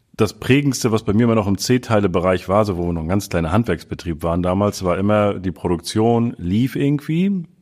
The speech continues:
und Schrauben wurden immer ins Regal gestellt, aber keiner hat Bescheid gesagt, wenn die alle waren. Und dann war eine M acht der Schraube nicht da und eine ganze Baugruppe von Hunderten Tausend von Euro konnten nicht ausgeliefert werden. Dann haben wir gesagt, „Ha, das lösen wir anders. Da packen wir uns immer eine, eine Notpackung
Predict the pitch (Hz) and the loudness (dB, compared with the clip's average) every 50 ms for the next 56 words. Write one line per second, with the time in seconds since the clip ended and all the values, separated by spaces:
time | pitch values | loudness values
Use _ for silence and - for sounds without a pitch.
0 | _ _ _ _ _ _ _ - 104 92 90 - - - 90 95 110 113 113 101 | _ _ _ _ _ _ _ -4 -2 -2 -2 -2 -2 2 4 4 4 4 4 2
1 | 104 101 98 98 92 87 87 - - 87 82 87 92 107 123 131 139 127 - - | 2 2 2 2 2 0 -2 -2 -2 -2 0 2 2 2 2 0 -2 -4 -2 0
2 | 143 147 156 165 156 - - 104 92 92 - - 107 113 113 107 104 - 107 - | 0 0 0 0 -2 -4 -2 0 0 0 0 0 0 2 2 2 0 0 -2 0
3 | - 110 95 - 98 87 92 87 - 87 82 85 - - 80 78 73 67 69 69 | 0 0 0 0 -2 -2 -2 -4 -2 -4 -2 -2 -4 -4 -6 -8 -6 -6 -6 -6
4 | 67 67 65 - _ _ _ - - - - - _ - 98 95 98 101 104 104 | -6 -8 -10 -12 _ _ _ -20 -20 -20 -20 -20 _ -4 -2 0 2 4 4 4
5 | 95 98 98 98 101 98 - - 98 92 92 92 90 87 87 85 - - - _ | 4 4 4 4 2 0 -2 -2 -2 0 0 0 0 0 -2 -4 -8 -14 -20 _
6 | _ _ _ - 92 90 95 - 120 - - - 107 92 - - - 107 123 123 | _ _ _ -4 -2 -2 0 0 0 -2 -2 -4 -4 -4 -2 2 2 4 4 4
7 | 123 127 127 120 - - 120 117 123 127 - - 104 92 95 98 82 92 101 95 | 2 2 0 0 0 0 0 0 0 0 -2 -2 -2 0 0 2 2 2 2 2
8 | 101 87 82 87 95 95 90 92 87 87 87 - - 87 85 90 101 98 95 - | 0 0 2 2 2 2 2 0 -2 -2 -2 -2 0 0 0 2 2 0 0 -2
9 | 85 80 - 82 82 80 78 - - 85 - 90 90 92 87 - - - 90 80 | -4 -6 -2 -2 -2 -2 -4 -6 -6 -4 -2 0 0 -2 -2 -4 -6 -6 -6 -6
10 | 78 - - 101 - - 95 95 90 101 98 85 87 95 98 101 104 101 - - | -6 -4 -6 -6 -4 -2 -2 -2 0 0 0 0 2 0 2 2 0 0 -4 -14
11 | - - _ - - 92 87 85 87 82 78 - 90 90 107 131 135 110 - - | -20 -20 _ -12 -8 -6 -4 -2 -4 -4 -6 -4 -2 2 2 2 2 2 -4 -10
12 | - 95 90 92 85 101 110 113 107 104 95 92 - 104 123 139 151 147 - - | -12 -8 -8 -4 0 2 2 2 2 0 -2 -2 0 2 4 4 4 2 0 -6
13 | - - 101 92 - 113 104 - 110 104 101 - - 110 107 - 165 147 107 110 | -8 -4 -4 -2 0 0 0 0 0 -2 -2 0 0 -2 -2 0 -2 -2 0 0
14 | 107 107 101 101 - - 101 101 104 104 127 151 147 147 - 123 110 - 117 117 | 0 0 0 -2 -2 -2 0 0 2 4 2 2 2 0 0 0 0 2 0 -2
15 | 117 | -2